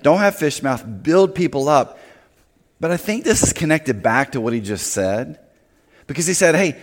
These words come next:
you can build people up, but you can also tear them down."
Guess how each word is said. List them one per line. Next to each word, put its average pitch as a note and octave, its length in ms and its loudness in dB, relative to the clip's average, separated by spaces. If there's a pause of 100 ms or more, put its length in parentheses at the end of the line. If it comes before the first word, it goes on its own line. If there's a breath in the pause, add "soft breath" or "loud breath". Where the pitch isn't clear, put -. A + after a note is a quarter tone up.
(560 loud breath)
you E3+ 100 -4
can G3 220 -2
build F#3+ 200 4
people C#3 360 0
up, B2 340 2 (1040)
but A2+ 80 -6
you A2+ 60 -6
can A#2 100 -6
also C3 280 -2
tear A2 260 -4
them E2 160 -6
down." D#2+ 460 -10